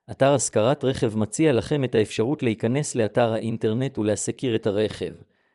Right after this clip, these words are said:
לסגור את הביטוח על הרכב, להתייעץ עם אנשי הסוכנות על סוגי הרכבים ואופי ההשכרה של הרכב,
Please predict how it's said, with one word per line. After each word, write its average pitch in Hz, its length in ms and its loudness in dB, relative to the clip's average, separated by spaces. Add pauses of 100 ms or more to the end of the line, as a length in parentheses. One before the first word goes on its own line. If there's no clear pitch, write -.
(140)
לסגור 120 440 2
את 143 120 0
הביטוח 120 500 0
על 107 120 2
הרכב, 101 460 -2 (520)
להתייעץ 113 580 0
עם 110 140 0
אנשי 110 260 2
הסוכנות 135 540 -2
על 120 100 2
סוגי 113 320 -2
הרכבים 117 580 0
ואופי 123 440 2
ההשכרה 120 500 0
של 117 200 0
הרכב, 92 480 -4